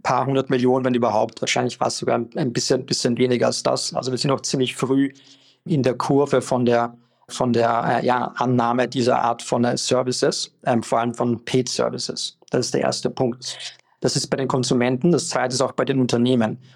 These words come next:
Auch Unternehmen sind noch relativ am Anfang. Wenn wir uns,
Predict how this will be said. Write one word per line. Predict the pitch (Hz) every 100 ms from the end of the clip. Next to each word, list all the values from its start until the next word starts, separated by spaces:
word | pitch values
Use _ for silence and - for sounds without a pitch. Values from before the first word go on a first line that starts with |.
| _
Auch | 127 139
Unternehmen | 127 123 127 139 135
sind | - 123
noch | 127 - - -
relativ | 131 139 135 147 135
am | 120
Anfang. | 117 131 143 117 123 135 _ _ _ -
Wenn | 123
wir | 123
uns, | 123 -